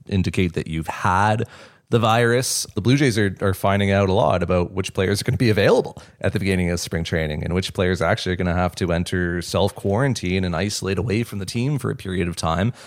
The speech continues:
And you would imagine that would impact things as you start up camp and try to prepare for a season, because as we have said time and time again, there are going to be positive tests. This is going to happen. And we actually got an indication of that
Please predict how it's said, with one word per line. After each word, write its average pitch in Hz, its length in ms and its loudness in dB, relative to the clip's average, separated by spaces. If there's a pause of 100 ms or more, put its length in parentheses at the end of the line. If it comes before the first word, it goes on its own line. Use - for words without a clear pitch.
(240)
And 87 320 0
you 90 100 2
would 95 140 4
imagine 80 400 -2
that 87 200 2
would 87 120 0
impact 92 420 0
things 82 260 -4
as 85 140 -8
you 92 140 -4 (160)
start 85 340 -2
up 90 100 -4
camp 101 300 -4
and 80 80 -6
try - 160 -2
to 90 60 -6
prepare 90 560 0 (380)
for 87 200 -2
a 82 60 0
season, 117 480 0
because 92 260 -2
as 90 180 2
we 98 160 0
have 98 220 2
said 95 420 0
time 92 240 0
and 101 100 0
time 101 180 0
again, 107 220 2
there 95 180 4
are 101 180 2
going 110 240 4
to - 80 -4
be 107 140 2
positive 101 480 2
tests. - 480 -4 (240)
This 92 180 -4
is 101 80 -4
going 101 220 0
to 92 80 2
happen. 90 420 0
And 73 200 -4
we 85 120 2
actually 87 400 -2
got 87 320 0
an 92 100 -4
indication 95 640 0
of 78 140 -4
that 82 340 2